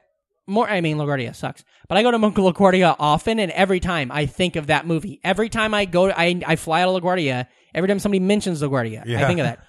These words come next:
Speaker 1: Also, don't you think it'd be cool if they called LaGuardia? 'Cause you know J F K's in Queens,
Speaker 2: Uh-huh.
Speaker 1: right? And then LaGuardia is in Queens. And LaGuardia is, like, a smaller airport. J F K is, like, a bigger airport. You know, they would call J-, they wanna call LaGuardia J F K Junior, but they can't because <laughs> that was already a guy, and he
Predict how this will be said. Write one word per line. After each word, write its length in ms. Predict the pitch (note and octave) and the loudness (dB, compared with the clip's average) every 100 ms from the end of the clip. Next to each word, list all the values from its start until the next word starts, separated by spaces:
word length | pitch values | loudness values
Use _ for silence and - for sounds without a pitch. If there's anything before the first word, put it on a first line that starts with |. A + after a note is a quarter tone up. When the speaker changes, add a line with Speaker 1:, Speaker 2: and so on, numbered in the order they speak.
| - _ - - | -20 _ -20 -2
Speaker 1:
Also, 580 | - E4 - C3+ B2 - _ _ - | 4 4 2 -4 -4 -8 _ _ -4
don't 100 | D#4 | -2
you 100 | G#4+ | -2
think 120 | F#4+ | -2
it'd 80 | B3+ | -4
be 100 | G#3+ | -4
cool 280 | - F#3+ G3 | -2 0 0
if 80 | F#3 | -2
they 100 | E3 | -4
called 240 | E3+ D#3+ | -2 0
LaGuardia? 580 | D3 C#3+ C3 B2+ E3 F3+ | 0 -2 0 0 0 -4
'Cause 140 | F3 | -4
you 60 | A3 | -2
know 100 | G#3+ | -2
J 180 | D#3+ E3 | 0 -2
F 100 | D3 | 0
K's 340 | D3+ D3+ E3+ - | -2 -4 -6 -8
in 180 | E3+ E3 | -8 -6
Queens, 400 | F3 F3+ G3 _ - | -6 -6 -10 _ -8
Speaker 2:
Uh-huh. 160 | G#2+ C3 | -2 0
Speaker 1:
right? 200 | E3+ F#3 | 0 -2
And 120 | E3+ | -4
then 160 | D#3+ C#3+ | -4 -4
LaGuardia 360 | C3+ D3+ E3 C#3+ | -2 2 2 0
is 100 | B2+ | -6
in 80 | |
Queens. 260 | A2+ - - _ _ _ _ _ _ | -10 -14 -14 _ _ _ _ _ _
And 220 | F#3 F#3 | 0 2
LaGuardia 220 | E3+ F#3+ F#3+ | 4 6 4
is, 80 | |
like, 80 | E3 | 2
a 60 | D#3 | -2
smaller 320 | F3 D3 C#3+ | 0 0 0
airport. 420 | C#3 D#3 F#3+ - | 0 -2 -4 -4
J 120 | D3+ C3+ | -4 -4
F 80 | |
K 80 | - | -4
is, 80 | C#3+ | -8
like, 80 | C3+ | -8
a 20 | |
bigger 220 | - D3 | -6 -4
airport. 360 | E3 E3+ G#3+ - _ | -4 -4 -6 -8 _
You 80 | F#3 | -2
know, 80 | A3+ | 0
they 140 | G3 | 0
would 320 | D3+ E3+ F3+ | 0 -2 -2
call 440 | - D#3+ D#3+ E3+ - | -6 -4 -4 -4 -8
J-, 320 | D3+ D3 D3+ E3+ | -4 -2 -2 -2
they 100 | D#3+ | 0
wanna 240 | G3 A3+ | 0 0
call 220 | - D3 | 0 0
LaGuardia 560 | C#3+ C3+ D3 D3 C3 C3 | 0 0 0 0 -4 -4
J 140 | D3 | -4
F 100 | C#3 | -4
K 160 | - C#3 | -4 -8
Junior, 380 | C3+ C#3 F#3 G3+ | -6 -6 -4 -6
but 120 | D#3 | -6
they 100 | C3 | -8
can't 300 | C#3 D#3+ - | -6 -8 -8
because 220 | D3+ C3 | -10 -10
<laughs> 600 | C#3 - - _ - - | -10 -16 -20 _ -18 -4
that 100 | D3+ | 0
was 100 | E3 | 2
already 160 | D#3+ D3 | 2 2
a 60 | |
guy, 240 | C3+ C#3 F3+ | 0 0 0
and 180 | E3+ | 0
he 140 | D#3+ | -2